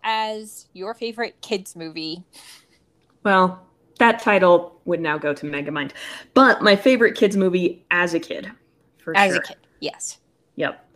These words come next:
Speaker 2: The thing about Balto <laughs> is I don't remember a time when I hadn't seen it. Like, I have really fond memories of multiple in my life rewatching it,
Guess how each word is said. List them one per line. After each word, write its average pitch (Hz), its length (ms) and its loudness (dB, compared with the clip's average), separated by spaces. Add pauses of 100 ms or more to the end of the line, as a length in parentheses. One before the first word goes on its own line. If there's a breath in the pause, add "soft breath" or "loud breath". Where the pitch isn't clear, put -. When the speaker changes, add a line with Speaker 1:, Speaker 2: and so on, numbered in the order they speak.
(380)
Speaker 2:
The 214 100 0
thing 349 280 -4
about 190 300 -2
Balto - 300 -12 (180)
<laughs> - 300 -10
is 220 220 2
I 240 60 0
don't 330 200 -2
remember 240 360 0
a 190 100 0
time 185 500 -4 (160)
when 175 340 -2 (120)
I 156 240 -4
hadn't 151 560 -6 (360)
seen - 320 -6
it. - 260 -12 (760)
Like, 185 420 2
I 185 160 4
have 180 560 -2 (140)
really 196 280 2
fond 170 360 -4
memories 165 500 -4
of 156 160 -6
multiple 165 320 -6 (1000)
in 165 120 -10
my 151 140 -6
life - 540 -10 (100)
rewatching 214 680 -4
it, 339 80 -8